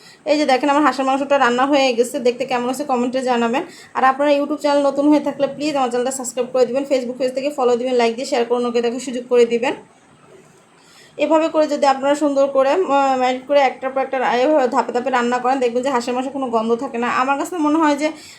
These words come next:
হাঁসের মাংস যে রান্না করছি, কই আমা-, আমার কাছে তো অত গন্ধ লাগে নাই বা খারাপ লাগে নাই। অনেকের কাছে বলে যে খেতে পাই না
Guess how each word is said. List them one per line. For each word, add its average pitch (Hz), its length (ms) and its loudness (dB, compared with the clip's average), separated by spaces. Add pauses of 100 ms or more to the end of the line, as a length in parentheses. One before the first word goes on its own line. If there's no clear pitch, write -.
হাঁসের 254 240 0
মাংস 294 240 2
যে 285 160 0
রান্না 254 300 2
করছি, 262 320 -6
কই 285 200 0
আমা-, 233 280 2
আমার 240 340 0
কাছে 269 220 -6
তো 262 140 -6
অত 254 220 -2
গন্ধ 240 380 0
লাগে 240 280 -2
নাই 226 160 -4
বা 214 220 -2 (380)
খারাপ 254 240 0
লাগে 226 220 0
নাই। 269 200 -4
অনেকের 262 320 -4
কাছে 277 220 -2
বলে 254 320 2
যে 240 200 4
খেতে 277 260 -2
পাই 247 260 2
না 240 200 0